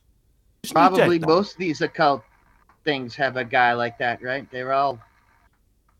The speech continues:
Speaker 2: probably every group that makes any money has a front guy that does a lot of lies, I would imagine, right? I don't know.
Speaker 1: Well, I mean, you don't want the public, uh,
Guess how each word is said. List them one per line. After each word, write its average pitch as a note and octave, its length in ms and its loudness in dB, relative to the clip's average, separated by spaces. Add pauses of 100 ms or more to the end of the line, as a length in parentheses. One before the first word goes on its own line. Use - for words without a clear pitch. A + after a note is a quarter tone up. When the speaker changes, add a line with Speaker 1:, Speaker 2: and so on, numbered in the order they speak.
(420)
Speaker 2:
probably F3+ 380 2
every F3 240 0
group D3 400 -4
that C3+ 120 -6
makes D3 300 -2
any D3+ 180 -2
money C#3 340 -2
has B2 220 -4
a A2+ 120 -8 (100)
front A#2 280 -4
guy A2+ 260 2
that G#2+ 180 -6 (160)
does A#2+ 200 -6
a A#2 40 -12
lot A2+ 180 -4
of G#2 120 -6
lies, G#2 400 -4
I G2+ 60 -12
would G#2 120 -12
imagine, G#2 460 -12
right? A#2 220 -12 (120)
I - 20 -20
don't B2 160 -16
know. G#2 160 -12 (880)
Speaker 1:
Well, F3+ 280 6
I F3 80 4
mean, G#3 200 4
you F#3+ 120 -2
don't G#3 260 0
want E3+ 160 0
the C#3 60 -6
public, - 680 -6
uh, G#2 160 0